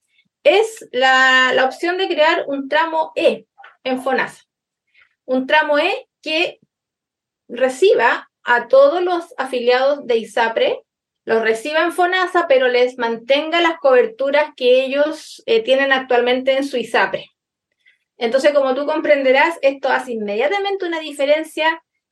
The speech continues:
entre, eh, los afiliados al tramo E y los,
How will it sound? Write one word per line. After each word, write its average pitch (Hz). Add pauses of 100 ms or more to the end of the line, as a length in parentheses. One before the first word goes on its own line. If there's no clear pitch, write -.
(120)
entre, 285
eh, 196
los 214
afiliados 226
al 202
tramo 196
E 254 (880)
y 294
los, 226